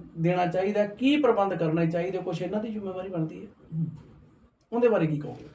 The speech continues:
Speaker 2: ਦੇਖੋ, ਜਿਹੜੇ ਜ਼ਿਲ੍ਹਾ ਪ੍ਰਸ਼ਾਸਨ ਦਾ ਆਪਾਂ ਸੂਬਾ ਸਰਕਾਰ ਤੇ ਠਿੱਕਰ ਭੰਨਦੇ ਆ।
Speaker 1: ਜੀ।
Speaker 2: ਸਾਡੇ ਪੂਰੇ ਪੰਜਾਬ ਦੇ ਵਿੱਚ ਪਤਾ ਕੀ ਚੀਜ਼ ਦੇ ਕਾਰਨ ਜ਼ਿਆਦਾ ਨੁਕਸਾਨ ਹੋਇਆ?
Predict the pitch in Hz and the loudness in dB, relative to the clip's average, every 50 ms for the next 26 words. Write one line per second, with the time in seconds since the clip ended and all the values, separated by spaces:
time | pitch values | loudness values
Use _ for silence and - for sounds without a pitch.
0 | - - - - _ _ _ _ _ - - 214 214 262 269 269 320 330 320 - | -20 -20 -20 -20 _ _ _ _ _ -12 -6 2 2 2 4 6 4 4 6 6
1 | 240 247 254 254 277 277 254 - - - 202 180 180 202 220 240 247 247 233 214 | 10 10 10 12 10 8 6 4 0 -4 0 4 6 10 10 10 10 8 6 2
2 | 208 - 208 202 196 190 - 220 214 214 214 208 202 202 196 196 - 202 202 196 | 2 6 8 8 8 8 6 4 4 6 6 8 8 8 6 4 4 2 2 4
3 | - 180 165 160 156 170 170 170 165 165 156 151 147 147 147 143 139 - - - | 4 4 4 4 6 6 6 6 6 4 0 2 4 6 6 6 4 2 0 4
4 | 160 156 160 156 147 - - - - - - - - - - - _ - - _ | 6 6 6 6 4 -2 -10 -18 -20 -20 -20 -20 -20 -20 -20 -20 _ -20 -20 _
5 | _ _ _ - - - 180 165 - 214 196 175 196 190 165 147 123 120 120 117 | _ _ _ -20 -8 -6 -6 2 4 4 4 8 8 8 8 6 2 0 -4 -6
6 | 107 - - 156 156 196 208 165 - - - - - - - - - - - - | -6 -8 -6 -6 -4 -2 -2 -4 -4 -6 -10 -20 -20 -20 -20 -20 -20 -20 -20 -20
7 | - - - - - - - - - _ _ _ _ _ _ - - - - - | -20 -20 -20 -20 -20 -20 -20 -20 -20 _ _ _ _ _ _ -20 -20 -20 -20 -6
8 | - 220 220 226 220 262 - - 254 254 269 269 269 262 262 254 247 226 226 220 | 6 6 8 8 8 4 4 4 4 8 8 8 8 10 10 12 12 12 12 8
9 | 214 247 247 247 247 214 247 220 233 220 220 254 254 254 - 233 233 233 233 233 | 6 4 2 2 0 0 -4 -2 -2 0 2 2 2 2 2 -2 0 0 2 0
10 | 226 - - - - - _ - - - - - - - - _ - - - - | -2 -2 -6 -16 -20 -20 _ -20 -20 -20 -20 -20 -20 -20 -20 _ -20 -20 -18 -8
11 | - 190 185 180 180 170 170 180 180 175 165 170 - - - - - - - - | -2 2 4 4 6 8 8 10 10 10 8 6 2 -6 -14 -20 -20 -20 -20 -20
12 | - - - - - - _ - - - - - _ _ - - - 156 185 190 | -20 -20 -20 -20 -20 -20 _ -20 -20 -20 -20 -20 _ _ -16 -6 -2 4 6 6
13 | 190 185 170 160 151 151 170 160 160 143 143 156 156 156 147 - - 123 120 120 | 8 10 10 12 12 10 10 8 8 8 8 6 4 4 0 -2 -4 -4 -4 -6
14 | - - - 98 | -8 -8 -10 -10